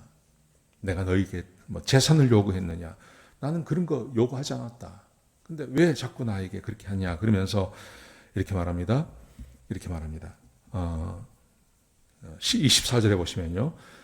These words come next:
"내가 들을 테니 나를 가르쳐서 내가 무엇을 잘못했는지 한번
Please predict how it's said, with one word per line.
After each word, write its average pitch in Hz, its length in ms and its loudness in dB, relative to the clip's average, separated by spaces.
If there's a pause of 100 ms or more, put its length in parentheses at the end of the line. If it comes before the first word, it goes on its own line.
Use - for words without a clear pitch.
(400)
"내가 143 400 6
들을 139 340 6
테니 117 360 4
나를 98 320 2
가르쳐서 98 800 -2
내가 110 240 2
무엇을 170 600 4
잘못했는지 110 960 -4
한번 120 400 2